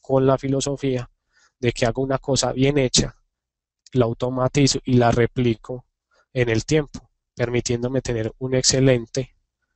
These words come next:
proceso de diseño. Esto es todo por hoy.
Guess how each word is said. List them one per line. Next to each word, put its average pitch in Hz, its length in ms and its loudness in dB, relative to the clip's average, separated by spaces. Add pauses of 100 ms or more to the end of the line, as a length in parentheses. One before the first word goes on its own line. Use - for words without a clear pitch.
(540)
proceso 117 540 2
de 107 140 2
diseño. 123 480 2 (2500)
Esto 127 340 10
es - 380 6
todo 143 240 10
por 143 240 8
hoy. 135 260 8